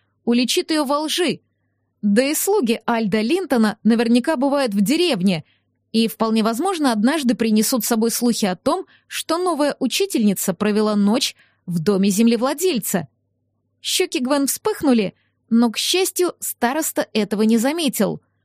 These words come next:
Подхватил её саквояж и размашисто зашагал по неширокой улице. Гвендолин едва поспевала за ним. Сперва улочка выглядела пустынной,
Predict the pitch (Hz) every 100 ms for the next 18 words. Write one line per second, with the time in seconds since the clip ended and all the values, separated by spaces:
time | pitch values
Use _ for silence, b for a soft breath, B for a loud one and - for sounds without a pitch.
0 | _ _ 240 - 320 427 370 254 - -
1 | 233 302 381 - _ _ - 269 226 170
2 | 214 339 359 339 - 269 - 190 220 202
3 | 185 269 - 220 202 - 196 208 233 -
4 | 311 240 180 - 175 165 - _ _ _
5 | _ _ 170 185 294 403 392 359 339 -
6 | 214 180 220 269 277 - 330 330 226 185
7 | 196 202 180 160 - _ _ _ - 247
8 | 320 415 - 359 339 - 277 277 285 226
9 | 269 226 302 - 294 226 190 165